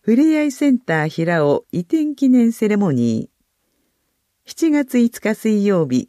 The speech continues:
午前十時半から。会場は平尾三の一の一の三十五の百二。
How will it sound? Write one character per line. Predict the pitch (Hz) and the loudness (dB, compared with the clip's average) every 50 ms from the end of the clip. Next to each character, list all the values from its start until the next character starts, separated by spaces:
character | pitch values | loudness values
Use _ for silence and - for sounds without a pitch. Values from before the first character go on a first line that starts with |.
| _ - | _ -4
午 | 220 294 285 | -2 -2 0
前 | 277 277 233 190 170 | 0 0 2 0 0
十 | 147 175 202 208 196 | 0 0 0 0 0
時 | 180 196 202 | 0 -2 -2
半 | 180 202 185 165 131 | -2 -2 -2 -4 -4
か | - 123 117 | -4 -4 -4
ら。 | 120 110 - - _ _ _ _ _ _ _ _ _ _ _ | -4 -4 -6 -10 _ _ _ _ _ _ _ _ _ _ _
会 | - 214 220 220 | -4 -2 -2 0
場 | 190 202 196 190 180 | 0 0 0 0 0
は | 175 170 175 175 _ _ _ _ _ | 0 -2 -4 -6 _ _ _ _ _
平 | 196 202 202 208 196 185 180 | -4 -2 0 0 0 0 0
尾 | 170 165 - - - | 0 0 -2 -4 -8
三 | - - 247 269 269 269 254 | -6 -4 -2 0 0 2 2
の | 254 254 233 | 2 2 2
一 | 226 233 - - 247 233 | 0 0 -2 -2 -2 -2
の | 196 156 147 151 | 0 0 -2 -4
一 | 170 170 - 196 | -4 -6 -6 -4
の | 165 139 127 | -2 -2 -2
三 | 143 - - 277 285 277 262 | -4 -2 -2 -2 0 0 0
十 | 226 196 196 190 185 175 | -2 -2 -2 -2 -2 -2
五 | 185 196 | -2 -2
の | 160 131 123 107 - _ _ _ | -2 -2 -2 -4 -6 _ _ _
百 | _ - 156 160 - - 165 151 | _ -8 -8 -6 -4 -4 -4 -2
二。 | 139 139 127 - | -2 -2 -2 -4